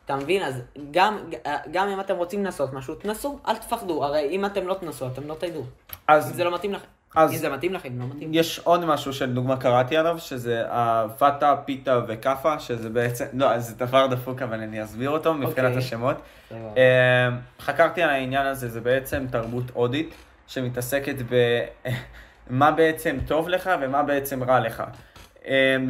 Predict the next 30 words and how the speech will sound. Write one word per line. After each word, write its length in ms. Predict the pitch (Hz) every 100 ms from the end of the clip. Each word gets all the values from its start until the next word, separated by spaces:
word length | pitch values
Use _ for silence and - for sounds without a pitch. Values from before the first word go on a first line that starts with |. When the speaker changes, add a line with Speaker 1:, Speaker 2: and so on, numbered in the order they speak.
| 127 131
Speaker 2:
לסוג 840 | 135 135 135 135 135 - 180 180
שלך, 280 | - 160 127
Speaker 1:
מה 60 | 151
זה, 140 | 175
Speaker 2:
לפי 80 | 180
Speaker 1:
פיני 180 | 160 147
Speaker 2:
מי 40 |
Speaker 1:
מיני 160 | 147 147
Speaker 2:
שאתה. 300 | 139 127 147
Speaker 1:
מיצ'י? 280 | - 202 - - - - 131 131
Speaker 2:
לא. 100 | 202 - 135 - 302 277
<laughs> 500 | 226 - 247 247 -
אתה 200 | 143 175
בעצם 480 | 180 170 170 170 135
בא, 160 | 131 143
יש 220 | 139 139
הרבה 200 | 131 131
מאוד 180 | 131 127
שאלונים 600 | 120 113 120 131 117 117
באינטרנט 600 | 110 120 131 160 175 180
על 120 | 190
זה 140 | 185 196
לפחות, 460 | 196 202 202 208 214 - - -
ואתה 200 | 127 139
בא 160 | 165 165
ופשוט 320 | - 139 170
מכניס 380 | 135 123 147 156
את 120 | -
הסוג 320 | 123 160 135
שלך. 280 | - -